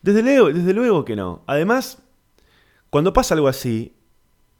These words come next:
son situaciones que sacan lo peor de uno. Lo peor, te sale la mierda de adentro, lo queré-, lo querés reputear y a veces lo reputeás a la persona que hace esto, y después no te sentís bien.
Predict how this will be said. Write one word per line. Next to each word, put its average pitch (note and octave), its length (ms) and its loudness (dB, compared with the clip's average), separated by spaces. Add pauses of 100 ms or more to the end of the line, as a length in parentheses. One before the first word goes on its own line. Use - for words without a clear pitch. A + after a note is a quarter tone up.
(1400)
son B3 280 -4
situaciones A3+ 540 -4
que C3 100 -8
sacan F3 240 -4
lo A#2+ 80 0
peor A2 260 0
de G2 100 -2
uno. E2+ 340 -8 (880)
Lo G#2 120 -4
peor, G#2+ 440 4
te F#2 100 -8
sale A2+ 220 -2
la G2 140 -2
mierda A#2 680 0
de G2 60 0
adentro, E3 680 -2 (320)
lo G2 140 -10
queré-, G#2+ 220 -6
lo G#2 140 -4
querés A2+ 240 -2
reputear B2+ 400 0
y G2+ 140 -4
a F2 80 -6
veces C#3 300 -2
lo F#2 80 -8
reputeás F2+ 580 -4
a G2 60 -8
la F2 80 -8
persona F#2+ 380 -10
que F#2 80 -8
hace F#2 260 -10
esto, F#2+ 420 -12 (200)
y D#4 80 -6
después F4+ 180 -4
no F4+ 80 -4
te C4 100 -6
sentís D3 400 -2
bien. E2+ 440 -4